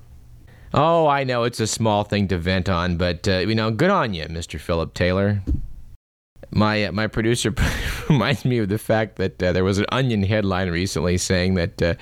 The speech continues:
"Starbucks opens up new location in restroom of existing Starbucks."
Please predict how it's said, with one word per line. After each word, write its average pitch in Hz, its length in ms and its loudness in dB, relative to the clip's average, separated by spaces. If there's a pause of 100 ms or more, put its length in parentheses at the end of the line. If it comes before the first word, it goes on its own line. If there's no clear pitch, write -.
(920)
"Starbucks 151 600 0
opens 131 360 0
up 117 140 0
new 127 220 4
location 127 920 0
in 160 180 4
restroom 127 640 2
of 98 240 0
existing 123 520 2
Starbucks." 87 880 -2